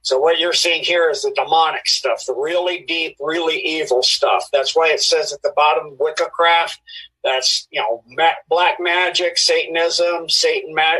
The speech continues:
satanic magic, and all of that casting invoke, uh,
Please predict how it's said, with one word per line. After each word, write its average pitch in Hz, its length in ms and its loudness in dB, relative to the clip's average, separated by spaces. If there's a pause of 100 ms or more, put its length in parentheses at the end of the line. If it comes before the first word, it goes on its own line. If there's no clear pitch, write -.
(140)
satanic 165 600 -2
magic, 165 540 0
and 143 80 -2
all 151 280 2
of 151 100 -4
that 151 240 2 (280)
casting 156 640 -2
invoke, 160 380 -2 (480)
uh, 131 540 2